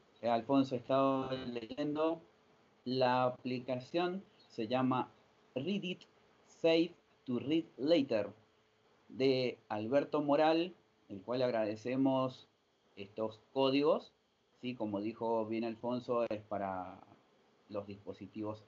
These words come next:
Apple, ah, eh, lo que es iPhone, iPad y la Mac. Eh, lo que más me ha gustado de esto, porque, mm, es como para recopilar not-, recopilar noticias, ¿está bien? No me sale la palabra.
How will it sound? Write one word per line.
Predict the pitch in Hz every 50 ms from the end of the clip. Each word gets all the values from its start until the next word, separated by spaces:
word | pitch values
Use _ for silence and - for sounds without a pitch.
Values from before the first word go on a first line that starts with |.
| -
Apple, | 139 135 123 123 127 131 131 - _ _ _ _ _ -
ah, | 107 107 107 107
eh, | - 98 92 92 92 - - - 98 - - - _ -
lo | 95 98
que | - 107 107
es | 107 110
iPhone, | 110 113 110 110 - 117 104 101 104 104
iPad | 107 104 - 110 113 117 113 113 - _
y | - 98 95 95 95
la | 95 95
Mac. | 92 92 90 87 87 - _ _ _ _ _ _ _ _ _ _ _ _ _ _ _ _ -
Eh, | 131 127 127 127 127 131 131 131 - 117 - - _ -
lo | - 143 151 151 165 165
que | 165 170
más | 190 220 262 247 220
me | 233 240
ha | 240
gustado | 233 226 208 - - 226 233 233 226 220 214
de | 214 220
esto, | 220 208 - 247 247 247 240
porque, | - 170 165 139 139 151 151 151 151 151
mm, | 143 143 143 139 139 135 131 123 - - -
es | - 185
como | - - 214 202 196 185 190
para | 185 156 156 147 143
recopilar | 139 139 139 135 - - 135 127 127 - 135 139 143 156 165 185 202
not-, | 185 160 139 - - -
recopilar | - 165 - 180 175 175 - 151 147 147 160 175 196
noticias, | 180 - - - 175 156 - - 131 107 104 - _ _ _ _ _
¿está | _ - 104 113
bien? | 120 127 131 131
No | 123 123
me | 123 117
sale | - 131 123 120
la | 117 107 -
palabra. | - 139 180 196 214 208 220 226 -